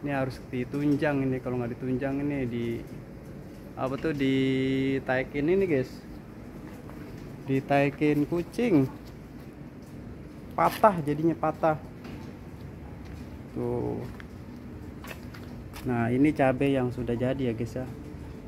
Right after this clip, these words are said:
Ini disambung memakai tek-, pokak tuh. Ini, ini terong ini tuh. Terong,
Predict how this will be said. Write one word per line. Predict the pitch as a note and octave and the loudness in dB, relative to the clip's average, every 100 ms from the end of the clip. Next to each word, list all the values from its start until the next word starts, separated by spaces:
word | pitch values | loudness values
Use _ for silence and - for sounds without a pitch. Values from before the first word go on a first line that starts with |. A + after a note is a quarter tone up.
| - - - - - - - | -12 -12 -14 -12 -14 -12 -4
Ini | B2 | 0
disambung | A#2+ A#2+ A#2+ A#2+ | 0 2 2 2
memakai | B2+ B2 A#2 B2 A#2+ | 2 2 2 0 -4
tek-, | - - - | -4 -6 -2
pokak | A#2+ C3+ A#2+ - | 2 2 2 0
tuh. | G#2+ | 0
Ini, | A#2+ C#3 D#3 | 4 6 8
ini | D#3+ | 8
terong | C#3+ C#3+ D3 | 8 8 6
ini | C#3 B2 | 2 0
tuh. | A#2+ A2+ - - - - - - - - | -4 -8 -10 -12 -14 -14 -14 -14 -14 -4
Terong, | B2 A#2+ C3 D3+ E3 | 2 4 6 6 4